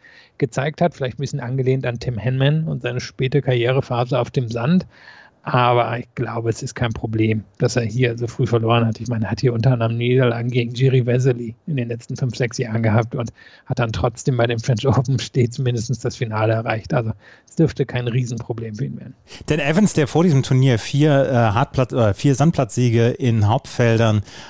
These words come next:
Speaker 2: auf A-T-P-Ebene gehabt hatte und jetzt hier gerade mal ins Halbfinale durchgegangen ist, auch mit einem fantastischen Match dann noch gegen David Goffin, hat er auch in drei Sätzen gewonnen und dieses Match gegen Djokovic sechs vier, sieben fünf.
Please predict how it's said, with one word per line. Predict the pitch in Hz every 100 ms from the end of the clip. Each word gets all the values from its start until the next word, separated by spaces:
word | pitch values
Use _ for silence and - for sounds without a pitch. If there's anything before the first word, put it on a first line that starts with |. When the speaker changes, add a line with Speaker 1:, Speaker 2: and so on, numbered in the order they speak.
| -
Speaker 2:
auf | 117 117
A-T-P-Ebene | 147 - 107 - 175 131 110 113
gehabt | 107 110 -
hatte | 120 110
und | 123 107 104
jetzt | 107 -
hier | - 113 120
gerade | 113 110 117
mal | 113
ins | 104
Halbfinale | 120 - 123 110 107
durchgegangen | 113 - 107 113 107 117
ist, | 110
auch | 98 117 - -
mit | 117
einem | 101 123 113
fantastischen | 117 127 139 131 117
Match | 120 -
dann | 117
noch | 110
gegen | - 110
David | 107 110 104
Goffin, | 104 139 131 - - -
hat | 120
er | 120
auch | 135
in | 143
drei | - 113
Sätzen | 113 117 127
gewonnen | 113 104 123 123
und | 107 117
dieses | 110 98
Match | 113 120 -
gegen | 110 104 104
Djokovic | 117 123 110
sechs | - 104
vier, | - 107
sieben | 104 101
fünf. | 120 123